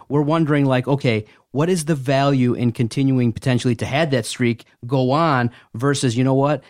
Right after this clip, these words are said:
maybe just sacrifice and have some lean years, and then you get those multiple top five draft picks, and then you go forward. What is your take on the whole notion of,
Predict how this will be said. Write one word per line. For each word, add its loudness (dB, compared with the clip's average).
maybe 0
just -2
sacrifice -2
and -6
have 0
some 0
lean 2
years, 0
and -2
then 0
you 2
get -2
those 0
multiple -2
top -2
five 0
draft 0
picks, -2
and -2
then 2
you 2
go 0
forward. 0
What 0
is -2
your 0
take -2
on 2
the 0
whole 2
notion 0
of, 0